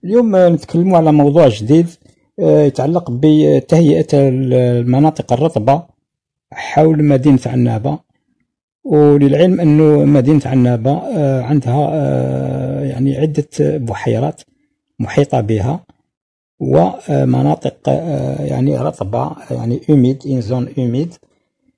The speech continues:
ويجب هذا ال-، كل هذه الم-، يعني ال-، المناطق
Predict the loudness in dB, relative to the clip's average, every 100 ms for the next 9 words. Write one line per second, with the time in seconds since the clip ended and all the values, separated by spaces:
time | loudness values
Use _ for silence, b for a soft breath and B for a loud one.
0 | _ -6 2 6 6 6 4 2 0 0
1 | 0 0 0 -4 -6 -4 -2 0 2 2
2 | 2 2 0 -2 -2 -2 -2 -4 -2 -2
3 | -2 -4 -8